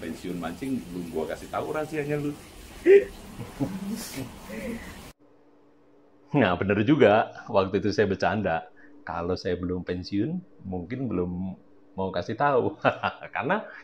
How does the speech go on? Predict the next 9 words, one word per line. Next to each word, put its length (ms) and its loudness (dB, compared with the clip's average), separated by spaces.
itu 220 0
rahasia. 880 -2
Jadi, 560 -4
ada 640 4
guyonan 560 2
di 80 -2
pemancing, 720 -2
kalau 320 0
mau 240 2